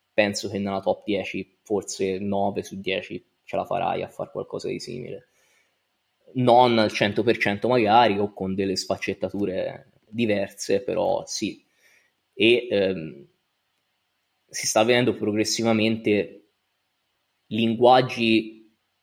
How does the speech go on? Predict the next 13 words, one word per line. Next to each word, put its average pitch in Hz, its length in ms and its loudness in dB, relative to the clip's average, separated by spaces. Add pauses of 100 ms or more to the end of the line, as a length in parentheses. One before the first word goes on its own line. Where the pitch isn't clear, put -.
(100)
più 165 200 0
vicini 131 400 2
all'industria, 95 640 -6
tipo, 98 680 -6 (180)
tipo 107 240 -4
ocaml, 101 680 -4 (520)
che - 80 -18
sono - 560 -10
sì - 580 -4 (320)
funzionali, 110 720 -4
però 107 580 0 (280)
funzionali 110 720 -2
applicati. - 760 -2